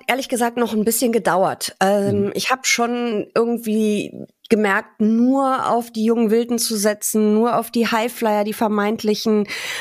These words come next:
Speaker 1: ähm, oder auf die vermeintlichen Superstars der nächsten Monate oder Jahre,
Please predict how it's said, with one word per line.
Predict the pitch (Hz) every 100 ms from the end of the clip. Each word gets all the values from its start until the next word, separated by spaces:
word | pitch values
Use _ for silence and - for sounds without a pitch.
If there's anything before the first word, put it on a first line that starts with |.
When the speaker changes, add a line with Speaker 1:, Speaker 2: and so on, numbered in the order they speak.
| -
Speaker 1:
ähm, | 185 190 190
oder | 170 156
auf |
die | -
vermeintlichen | 180 165 175 180 175
Superstars | - - 185 170 - - 180 180
der | - 175
nächsten | 180 - 170
Monate | 165 208 226 226 254 302 - - - _ - -
oder | 160 151
Jahre, | - 151 196 226